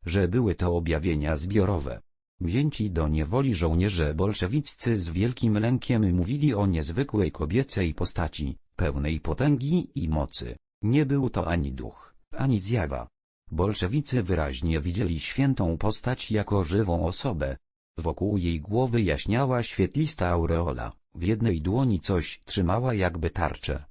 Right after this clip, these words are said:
od której odbijały się wystrzeliwane w kierunku Polaków pociski, po czym powracały, by eksplodować na pozycjach atakującej armii.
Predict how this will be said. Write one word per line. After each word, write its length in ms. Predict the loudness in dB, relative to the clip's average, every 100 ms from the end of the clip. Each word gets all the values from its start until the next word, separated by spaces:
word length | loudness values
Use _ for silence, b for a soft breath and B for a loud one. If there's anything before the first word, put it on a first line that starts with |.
| _ -2
od 200 | -2 -2
której 400 | 0 2 2 0
odbijały 600 | -2 0 2 2 0 0
się 200 | 0 0
wystrzeliwane 760 | 0 -2 -2 -2 0 2 0
w 80 | -2
kierunku 600 | -4 -2 0 -2 0 -2
Polaków 540 | 2 0 0 -4 -8 -4
pociski, 640 | -4 -2 -2 -4 -6 -8 -10 _
po 140 | -6 -2
czym 320 | 0 0 0
powracały, 720 | 0 0 0 -2 -2 -4 -10 -12 _ -4
by 200 | -2 0
eksplodować 840 | -2 -2 -2 0 0 0 -2 0
na 160 | 0 2
pozycjach 720 | 0 -2 -4 -2 -2 -4 -6
atakującej 800 | -4 -2 0 0 2 0 0 -2
armii. 540 | -2 -2 -4 -6 -8